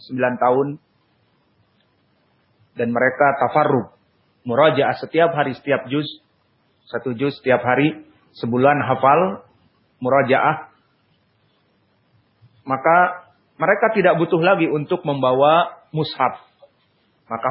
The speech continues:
hukumnya bisa jadi makruh. Namun, bagi orang-orang ajam, seperti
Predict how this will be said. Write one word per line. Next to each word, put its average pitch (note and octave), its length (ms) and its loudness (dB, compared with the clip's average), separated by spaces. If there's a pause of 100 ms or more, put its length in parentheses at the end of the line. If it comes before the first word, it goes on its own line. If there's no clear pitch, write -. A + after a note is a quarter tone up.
hukumnya F3 400 -2
bisa D3 300 -2
jadi D#3 180 2
makruh. D3 520 -4 (920)
Namun, F#3 560 0 (400)
bagi C3 240 -2
orang-orang C#3+ 480 0 (160)
ajam, C#3 220 2 (1080)
seperti C3+ 720 -8